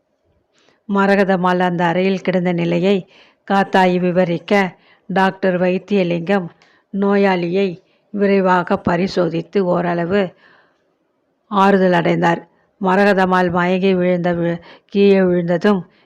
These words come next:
நெற்றி மீது பட்ட சிறு காயத்தை தவிர உடல் எலும்புகள் ஏதும் முறியவில்லை என்பதை காண அவருக்கு நிம்மதியாக இருந்தது.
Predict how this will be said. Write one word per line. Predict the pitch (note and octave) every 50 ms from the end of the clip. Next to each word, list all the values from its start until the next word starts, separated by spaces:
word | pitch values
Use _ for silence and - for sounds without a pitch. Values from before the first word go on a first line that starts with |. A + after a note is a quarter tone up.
| _ _ -
நெற்றி | F#3+ G3 F#3+ - - G3+ G3
மீது | F#3+ F#3+ F#3 F3 D3 -
பட்ட | - F3+ F3 F3 - F#3+
சிறு | F#3+ - - F3+ F#3 F#3+ F#3
காயத்தை | - G3 F#3+ F#3 F3+ F3+ - - F3
தவிர | - F3 E3 D#3+ E3 F3 G3 G3+ G3 F3+ - _ _ - - _ _ -
உடல் | G3 F#3+ G#3 G#3 G3+ F#3+
எலும்புகள் | F#3+ F#3 F#3 F3+ F#3+ F#3 E3+ F3+ E3+ E3
ஏதும் | E3+ F3 F3 E3+ G3+ G3+ F#3+ E3+ - _ _ _ _ _ _ _ -
முறியவில்லை | G3+ G3+ G3+ G3 G3 F#3+ F#3 F3 E3 E3 E3 F3 F3
என்பதை | F3 E3+ E3+ E3 F3 E3+ F#3+ F#3+
காண | F#3+ - G3+ G3 F#3+ F#3+ F#3 F#3+
அவருக்கு | F3+ E3+ E3+ F3 E3+ E3+ - G#3 G#3 F#3 E3 _ _ _ - _ _ -
நிம்மதியாக | G#3 G3 G3 F#3+ G3 F#3+ E3+ F#3+ F#3 F3+ F3+ F3 G3 F#3+
இருந்தது. | F3+ F3 E3+ E3+ F3 D#3+ F3